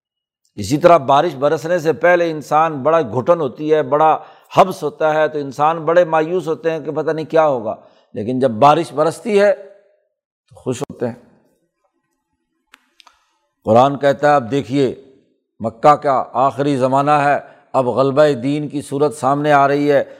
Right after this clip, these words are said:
اس لیے فانظر الی آثار رحمت اللہ۔ وہ قرآن سننے والے، قرآن پڑھنے والے، دیکھ اللہ کی رحمت کے آثار کیسے ظاہر ہو رہے ہیں۔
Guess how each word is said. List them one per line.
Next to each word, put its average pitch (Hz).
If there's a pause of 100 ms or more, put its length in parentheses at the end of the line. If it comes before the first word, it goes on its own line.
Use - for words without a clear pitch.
(140)
اس 127
لیے 143
فانظر 165 (540)
الی 175
آثار 156
رحمت 131
اللہ۔ 113 (2250)
وہ 110
قرآن 139
سننے 143
والے، 151
قرآن 147
پڑھنے 151
والے، 160
دیکھ 180 (640)
اللہ 160
کی 180
رحمت 156 (840)
کے 156 (120)
آثار 156
کیسے 202
ظاہر 190
ہو 170
رہے 151
ہیں۔ 98